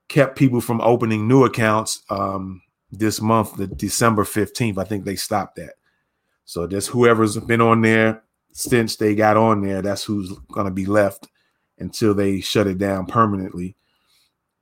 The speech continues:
All right, so we still believe in the power of live video to solve impactful problems, which is why we've brought most of the core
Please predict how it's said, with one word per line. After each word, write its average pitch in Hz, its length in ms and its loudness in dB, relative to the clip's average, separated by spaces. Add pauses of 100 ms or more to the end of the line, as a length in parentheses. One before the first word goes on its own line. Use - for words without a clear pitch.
(480)
All 101 60 -4
right, 104 180 2
so 101 460 0 (140)
we 123 200 0
still 131 300 4
believe 127 320 4
in 120 80 -2
the 113 80 0
power 117 380 4
of 104 160 0
live 113 320 6
video 117 400 4
to 107 100 -6
solve 107 580 2 (500)
impactful 104 720 -2
problems, 104 600 2
which 110 200 -4
is 101 120 -8
why 101 280 2
we've 110 340 -2
brought 107 300 2
most 120 420 0
of 101 160 -4
the 95 80 -10
core 123 560 0